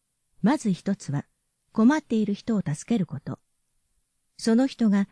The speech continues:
どのような事情で困っているのかを考え、困らなくていいように社会の仕組みやルールを改善していくこと。これは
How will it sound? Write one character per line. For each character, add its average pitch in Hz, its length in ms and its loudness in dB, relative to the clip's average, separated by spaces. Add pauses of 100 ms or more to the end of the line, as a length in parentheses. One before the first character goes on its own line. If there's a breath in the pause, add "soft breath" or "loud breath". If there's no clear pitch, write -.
(160 soft breath)
ど 175 180 2
の 311 120 0
よ 277 140 2
う 208 60 2
な 170 120 2
事 156 120 -2
情 202 200 0
で 226 100 -2
困 226 260 0
っ 262 60 -4
て - 100 -6
い 196 80 -2
る 220 100 2
の 233 100 0
か 151 160 -2
を 143 40 -4
考 - 120 -8 (260)
え、 - 120 -12 (920)
困 254 240 2
ら 311 120 -2
な 294 140 -2
く - 80 -18
て - 120 -6
い 226 200 0
い 226 40 2
よ 214 100 2
う 196 60 2
に 175 240 2 (420)
社 - 200 -2
会 262 220 0
の 165 140 2
仕 - 160 -12
組 214 220 2
み 202 60 2
や 208 180 0
ル 240 140 2
ー 311 100 0
ル 156 140 0
を 139 60 -4
改 165 220 0
善 185 220 2
し - 40 -12
て 170 100 -2
い 165 100 0
く - 80 -20
こ 156 120 -4
と。 156 200 -8 (840)
こ 208 140 0
れ 214 100 2
は 202 180 -2